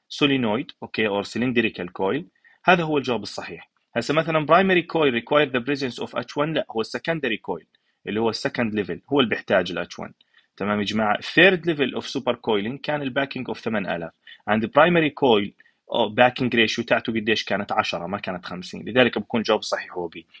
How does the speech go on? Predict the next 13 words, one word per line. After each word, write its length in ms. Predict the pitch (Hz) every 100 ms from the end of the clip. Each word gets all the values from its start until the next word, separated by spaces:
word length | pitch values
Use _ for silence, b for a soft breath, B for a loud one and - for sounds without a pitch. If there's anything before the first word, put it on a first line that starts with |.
| _
بنصحكم 400 | 110 110 175 -
بطريقة 360 | 143 135 147 117
وشغلة 320 | - 123 113
معينة 340 | 101 113 120
مهمة 400 | 101 104 120 95 - B B -
في 100 | 113
أثناء 220 | - 117
حل 180 | - 110
السنوات، 480 | - 101 98 98
إنك 200 | 110 117
أنت 140 | 147 131
ترجع 320 | - 131 117
للمحاضرات 720 | 110 107 101 101 98 90 -